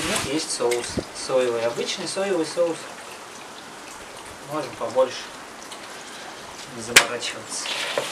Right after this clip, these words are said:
Можно вообще не заморачиваться. Ничего не готовить, да? <laughs> Все заказывают.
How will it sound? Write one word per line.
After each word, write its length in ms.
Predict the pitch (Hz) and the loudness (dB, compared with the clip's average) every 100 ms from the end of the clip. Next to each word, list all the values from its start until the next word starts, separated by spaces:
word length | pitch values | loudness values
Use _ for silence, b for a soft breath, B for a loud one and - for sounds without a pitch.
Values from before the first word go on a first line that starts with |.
| - - - - - - - - - - - - - - - - - | -4 -6 -6 -6 -2 0 2 0 0 -2 -6 -4 0 0 -2 -4 -2
Можно 240 | - 139 - | 2 2 2
вообще 280 | - - - | 4 4 4
не 60 | 151 | 4
заморачиваться. 840 | 120 120 123 123 - - - - - - - - - - - - - - - - - | 6 6 6 4 0 -2 0 4 4 4 2 0 0 -2 -4 0 0 -2 -4 -6 -4
Ничего 320 | 117 117 - | 0 2 4
не 60 | 117 | 2
готовить, 500 | 123 123 123 120 113 | 2 2 4 2 2
да? 80 | 151 | 2
<laughs> 1300 | - - - - - - - - - 143 - - - | 2 2 0 0 0 -2 0 2 4 2 0 -2 0
Все 160 | 170 | 2
заказывают. 600 | 147 170 - 131 - 113 | 4 4 6 4 4 0